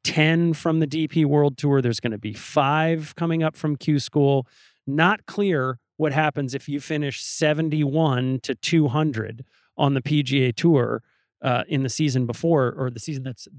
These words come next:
that's upcoming right now. So getting onto that top one twenty-five is absolutely at a premium. And so f-, we get into the place where this week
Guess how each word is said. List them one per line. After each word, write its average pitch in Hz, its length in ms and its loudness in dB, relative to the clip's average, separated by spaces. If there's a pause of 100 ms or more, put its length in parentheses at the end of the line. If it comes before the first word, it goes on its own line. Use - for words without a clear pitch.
(100)
that's - 200 -6
upcoming 151 500 -2
right 110 180 -2
now. 113 140 -4
So 131 160 -2 (120)
getting 214 440 2 (140)
onto 165 400 2
that 147 200 2
top 131 240 -2
one 131 200 -2
twenty-five 120 640 -4 (500)
is 175 640 2 (380)
absolutely 139 920 -2
at 135 120 0
a 123 40 -4
premium. 123 460 -2
And 127 160 -2
so 147 140 4
f-, - 180 -8 (240)
we 165 240 0
get 180 220 4
into 190 200 2
the 160 100 0
place 143 440 0
where 135 220 0
this 165 320 -2
week 156 320 2